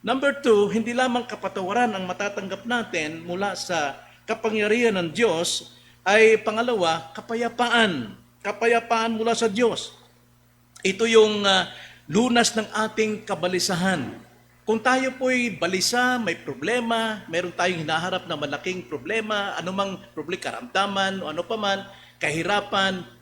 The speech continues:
anumang klase ng kabalisahan, ito po yung kapangyarihan ng Diyos ang dapat nating matanggap. At ano to? Ito yung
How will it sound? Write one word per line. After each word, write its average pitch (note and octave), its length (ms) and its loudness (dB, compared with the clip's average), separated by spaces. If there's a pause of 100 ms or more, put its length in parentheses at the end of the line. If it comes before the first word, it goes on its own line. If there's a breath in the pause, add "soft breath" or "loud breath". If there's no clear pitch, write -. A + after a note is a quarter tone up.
anumang C#4 400 -2 (240)
klase A#3 320 -4
ng A3+ 160 -8
kabalisahan, F3+ 720 -4 (480 loud breath)
ito A3 240 0
po A3+ 160 -6
yung G#3 560 4 (320)
kapangyarihan F#3 720 0
ng D3+ 160 -6
Diyos E3 320 -2
ang D#3 80 -6
dapat E3 320 -8
nating D#3+ 320 -8
matanggap. D3 800 -6
At - 160 -4
ano F3+ 160 -2
to? F3+ 320 -2 (240 loud breath)
Ito F3 240 -4
yung E3 320 -2